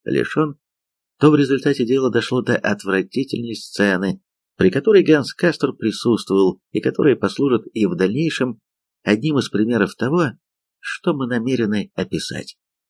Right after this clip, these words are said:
Ибо здесь находился ещё один больной, но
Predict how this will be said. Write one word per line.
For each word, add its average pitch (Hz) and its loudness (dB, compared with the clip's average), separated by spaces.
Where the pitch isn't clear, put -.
Ибо 165 6
здесь 135 2
находился 120 2
ещё 95 2
один 87 4
больной, 127 2
но 156 -4